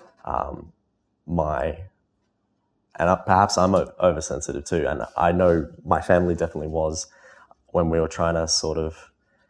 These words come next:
uh, understand this recent diagnosis. You know, anything that was maybe me making a positive step could have been a bit,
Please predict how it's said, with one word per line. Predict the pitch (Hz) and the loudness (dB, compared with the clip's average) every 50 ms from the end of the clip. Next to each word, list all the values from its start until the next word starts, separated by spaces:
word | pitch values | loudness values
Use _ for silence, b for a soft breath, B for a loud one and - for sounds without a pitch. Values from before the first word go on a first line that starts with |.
| _ _ _ _ _ - - | _ _ _ _ _ -10 -8
uh, | - - - 78 - - - | -6 -4 -4 -4 -6 -4 -2
understand | - 87 80 76 - - - - 85 85 85 85 82 78 | -2 0 0 0 -2 -2 0 2 2 2 2 2 0 0
this | 71 71 - - - - - - | -2 -2 0 0 -2 -2 -2 -2
recent | 92 90 82 - - 71 - - | 0 0 2 2 0 -2 -4 -4
diagnosis. | - 71 76 76 73 76 78 76 80 80 80 - - - - - - | 0 0 2 0 0 -2 -4 -4 -4 -4 -4 -4 -4 -4 -4 -4 -4
You | - | -4
know, | 69 67 69 - | -4 -4 -4 -4
anything | - 85 87 80 76 - 85 76 76 73 | -4 -4 -4 -4 -4 -6 -6 -6 -6 -4
that | 76 71 - | -4 -6 -4
was | - 80 76 82 - - - - _ _ _ _ _ _ _ _ _ _ _ _ _ _ _ _ | -6 -6 -6 -4 -4 -4 -4 -6 _ _ _ _ _ _ _ _ _ _ _ _ _ _ _ _
maybe | - 85 87 87 80 82 82 | -4 0 0 0 2 0 0
me | 82 80 | 0 0
making | 80 76 78 80 - 78 78 78 | -2 -2 -4 -6 -6 -6 -6 -6
a | |
positive | 78 - 87 87 80 80 80 80 78 | -4 -2 0 0 0 0 -4 -6 -6
step | - - - 85 76 - - | -6 -2 0 0 0 -2 -4
could | - 82 | -6 -4
have | 78 78 - | -4 -4 -4
been | - 76 78 | -4 -6 -6
a | 76 | -4
bit, | - 62 - - | -6 -6 -8 -8